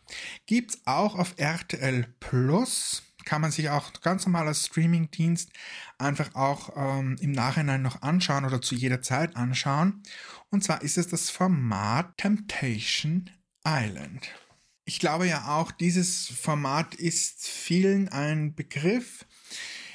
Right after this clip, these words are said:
Es gibt's, glaube ich, jetzt schon, auch schon mehrere Jahre. Es gibt eine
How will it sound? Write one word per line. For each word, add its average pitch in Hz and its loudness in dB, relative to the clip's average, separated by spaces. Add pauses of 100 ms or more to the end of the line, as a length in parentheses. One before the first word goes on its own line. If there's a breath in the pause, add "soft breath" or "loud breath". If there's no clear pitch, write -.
(220 loud breath)
Es - 0
gibt's, - 0
glaube 160 2
ich, 180 0
jetzt 175 0
schon, 156 -2
auch 131 -2
schon 135 0
mehrere 135 2
Jahre. 147 2
Es - -2
gibt 185 -2
eine 156 2